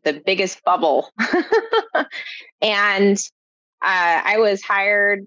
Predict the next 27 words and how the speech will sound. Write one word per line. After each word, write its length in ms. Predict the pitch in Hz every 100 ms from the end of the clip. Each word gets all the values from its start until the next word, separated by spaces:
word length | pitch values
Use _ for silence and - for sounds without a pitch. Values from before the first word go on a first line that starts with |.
| -
you 80 |
know, 80 | 185
with 140 | 165 165
very 220 | 202 202
little 200 | 202 180
experience, 880 | 175 - 170 170 180 208 226 226 -
but 400 | - 175 160 160 - _ _ _ _ _ _
they 120 | 180 180
gave 240 | 185 190
me 140 | 190
a 120 | 175 160
good 240 | 180 180
position, 600 | 196 170 156 - 214 220
and 340 | 175 170 156 -
the 280 | 160 151 -
project 320 | 208 214 202
managers 540 | 185 185 202 190 175 165
around 360 | 151 160 202 190
me, 100 | 160
which 220 | 156 -
were 100 | 143
called 240 | 160 143
forward 320 | - 175 165
planners 380 | 170 160 165 165
at 120 | 156 -
the 60 |
time, 580 | - 151 147 151 175 190